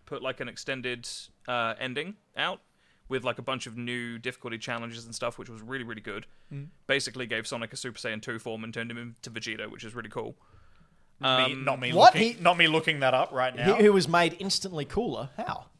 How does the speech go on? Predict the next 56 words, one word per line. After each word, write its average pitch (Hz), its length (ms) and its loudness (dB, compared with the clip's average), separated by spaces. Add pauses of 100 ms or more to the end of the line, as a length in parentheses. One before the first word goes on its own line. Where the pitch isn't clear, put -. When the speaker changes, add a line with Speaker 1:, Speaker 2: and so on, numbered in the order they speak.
(540)
Speaker 1:
It, 156 200 -8 (160)
he 156 100 -6
just, 151 340 -12
he 143 120 -10
got 147 180 0
a 135 40 -8
Super 180 220 -4
Saiyan 170 220 0
two 170 160 0
form 123 300 -2
and 127 80 -8
started 127 260 -2
doing, 123 240 -2
like, 120 220 -4
Vegeta-style 120 880 -2 (100)
Speaker 2:
Do 143 100 -4
they - 60 2
Speaker 1:
wrestling 139 380 0
heel 127 400 -4 (180)
behavior. 120 520 -2
It 110 40 -14
was 123 80 -6
Speaker 3:
Do 208 80 6
Speaker 2:
Do 208 60 12
Speaker 3:
you 190 40 10
Speaker 2:
they 190 60 10
Speaker 3:
know, 220 60 12
I - 20 12
Speaker 2:
have 202 160 8
a 202 80 6
name 156 400 2
for - 140 -8
this 170 180 -6
form 165 320 -6
that 175 100 0
I 165 60 2
can 170 180 -8
search? - 440 -10
Speaker 1:
No, 160 420 4
but 190 140 -4
if 180 100 -8
you 160 80 -6
look 180 160 -4
up 165 240 2
Final 175 400 0
Horizons 147 560 0
D 143 100 -2
L 139 140 0
C 135 260 -2
Supersonic 127 600 -8
two, 127 360 -6 (140)
it 117 120 -6
should 123 180 -10
show 110 160 0
up. - 160 -4 (300)
Um, 123 460 0